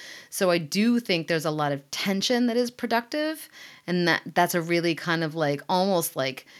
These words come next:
you don't say that in the massage <laughs> therapy world. You'd, like, that's not something that we discuss. But, um, I do think that dropping a person into what they're feeling and, um, getting somebody to understand what their body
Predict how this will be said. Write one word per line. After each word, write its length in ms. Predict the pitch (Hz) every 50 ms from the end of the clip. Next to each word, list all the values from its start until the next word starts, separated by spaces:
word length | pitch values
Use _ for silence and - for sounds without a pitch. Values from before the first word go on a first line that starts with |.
| - _
you 140 | - 160 175
don't 180 | 170 143 - -
say 240 | - - 143 151 165
that 200 | 190 202 220 226
in 60 | -
the 60 | -
massage 300 | 233 - - 226 247 240
<laughs> 20 |
therapy 320 | - 285 262 240 214 - 254
world. 460 | 240 240 247 240 247 254 254 226 190
You'd, 100 | 190 175
like, 160 | 175 160 143
that's 220 | - 147 143 143 -
not 260 | 160 151 156 - -
something 300 | 180 180 170 170 180 175
that 100 | 165 143
we 100 | 160 170
discuss. 640 | 156 151 - - - 170 202 269 311 - - - - - - - - - - - - - _
But, 300 | - 202 175 170 160 - -
um, 440 | - 180 175 170 165 165 165 165 - - _ _ -
I 120 | - 196
do 340 | 170 151 - 220 233 240 240
think 440 | 240 - - 190 180 180 175 - -
that 360 | 165 156 151 151 151 - - _ - - - _ _ -
dropping 500 | - 180 190 196 208 226 - 254 226 208
a 60 | 202
person 420 | - - 190 180 156 - 170 160
into 280 | 151 151 151 143 - 156
what 180 | 147 147 143
they're 160 | - 151 143 139
feeling 560 | 143 - 143 127 123 127 123 117 95 143 143 _ _ _ _ _ _ _ _ _ _ _ _ _ _ _ - - _ -
and, 320 | 175 180 170 165 160 - - - - -
um, 460 | 170 160 156 151 147 147 151 147 - - 190 160
getting 440 | - 185 180 196 208 214 208 208 202
somebody 440 | 170 - - 170 175 175 160 160 156
to 200 | 143 156 165 -
understand 720 | 160 156 156 147 - - - - 160 151 151 147 147 147
what 120 | 143 143 143
their 140 | 156 147 139
body 640 | 143 147 147 143 143 143 143 143 143 143 143 143